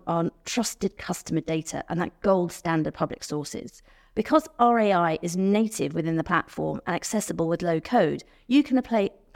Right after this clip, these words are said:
apply, sorry, A I at scale across your business within every team. So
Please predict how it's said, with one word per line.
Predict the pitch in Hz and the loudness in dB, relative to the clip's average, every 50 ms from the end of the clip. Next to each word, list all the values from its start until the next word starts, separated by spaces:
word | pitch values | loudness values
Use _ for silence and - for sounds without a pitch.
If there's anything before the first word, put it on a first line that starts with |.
| - | -4
apply, | - 208 - - - 262 233 196 165 | -4 -4 -4 -2 0 2 4 4 4
sorry, | 151 - - 147 147 - - - | 2 0 -4 -4 -4 -4 -4 -2
A | 247 233 226 | 0 0 2
I | 214 214 202 | 2 4 2
at | 185 - | 2 0
scale | - - - - 214 202 170 151 151 - - - - - | -2 -12 -2 0 2 2 2 2 0 -4 -8 -14 -12 -10
across | - - - 220 208 - - | -8 -4 -2 -2 -2 -2 -2
your | 180 | -4
business | - - 190 170 170 165 - - | -2 -2 -4 -2 -2 -4 -4 -4
within | 214 202 220 220 220 220 - | 0 2 2 2 2 0 0
every | - 247 220 202 202 208 196 | 0 0 0 2 0 0 0
team. | - - 196 175 156 139 - - - - - _ _ - _ _ _ - _ _ _ | 0 0 0 2 2 0 -2 -6 -10 -14 -20 _ _ -20 _ _ _ -20 _ _ _
So | - - 247 240 240 233 | 0 2 4 4 4 2